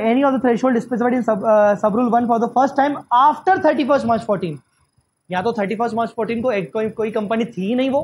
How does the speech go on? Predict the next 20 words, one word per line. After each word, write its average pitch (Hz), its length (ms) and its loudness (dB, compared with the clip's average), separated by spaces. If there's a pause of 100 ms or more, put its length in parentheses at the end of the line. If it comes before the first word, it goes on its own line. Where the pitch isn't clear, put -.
(720)
या 240 100 2
तो 311 120 0
वो 330 160 4
थी 302 180 4 (480)
पर 277 120 2
उसकी 285 240 -2
नेटवर्थ 269 420 0
थर्टी 240 160 -2
फर्स्ट 247 200 -2
March 254 160 -2
fourteen 247 400 -2
के 311 120 0
बाद 247 460 4
जाके 269 400 0
increase 240 360 0
हुई 185 160 -2
है, 151 180 -12
फिर - 300 -2
क्या 220 160 2
होगा? 151 260 -2